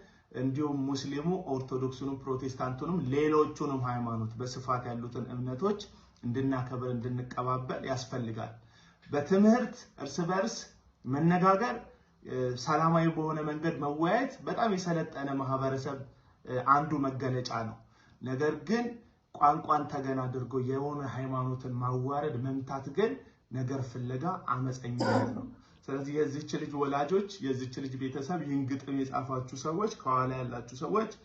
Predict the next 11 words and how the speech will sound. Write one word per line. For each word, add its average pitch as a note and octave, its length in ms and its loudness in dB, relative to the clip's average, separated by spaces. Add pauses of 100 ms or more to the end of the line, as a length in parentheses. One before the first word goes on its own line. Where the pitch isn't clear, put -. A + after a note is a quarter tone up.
(260)
ከቻላችሁ C3 640 -2 (460)
ስለዚህ D3 480 0 (300)
እኩይ D#3 400 2
የሆነ C3+ 300 2 (320)
ምግባራችሁ C3 720 2 (500)
ይቅርታ C3+ 400 -6
እንድትጠይቁ፣ C3 720 -2 (440)
አመለካከታችሁ C3 840 -2
እንድታስተካክሉ B2+ 1000 -2 (480)
ጥሪ C3 220 -8
ያቀርባለሁ። C3 640 -2